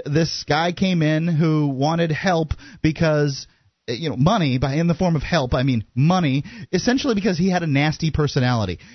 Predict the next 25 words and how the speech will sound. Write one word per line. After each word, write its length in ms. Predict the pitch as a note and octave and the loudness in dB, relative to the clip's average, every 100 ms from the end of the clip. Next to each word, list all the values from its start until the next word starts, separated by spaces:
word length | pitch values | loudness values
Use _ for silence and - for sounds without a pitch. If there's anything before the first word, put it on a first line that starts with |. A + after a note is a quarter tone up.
| - | -2
He 140 | F#3 | 0
didn't 300 | C#3+ A#3+ A#3 | 2 2 2
get 120 | G#3 | 2
along 440 | F#3+ E3+ F3+ F3 F3 | 2 2 2 2 0
with 120 | E3 | 0
employers 580 | E3+ D3+ D3+ D3+ D#3 D3 | 0 2 2 2 0 0
and 100 | C#3+ | 0
got 140 | C#3 | 0
fired 360 | - A3+ F#3 C#3 | 0 2 2 2
on 100 | C3 | 2
a 40 | |
regular 340 | B2 A#2+ A#2+ A#2 | 2 0 0 0
basis, 440 | A2 G#2+ B2+ B2+ - - - | 0 -2 -2 -4 -8 -16 -4
and 240 | F3 E3+ | -2 0
he 120 | D3 | 0
wanted 340 | F#3+ F#3 F#3+ D#3 | 0 0 0 0
that 220 | E3 D#3+ | 0 0
to 60 | D#3 | -4
be 80 | D#3 | -2
called 240 | D3+ C#3 | 0 2
a 40 | C#3 | 2
mental 360 | C3+ C3 D3 | 2 2 2
illness. 540 | G#3+ G#3 B2+ F#2+ - - _ _ - | 2 2 -2 -4 -12 -18 _ _ -12
I 100 | - | -2
mean, 260 | F3 F3+ E3+ | 2 2 0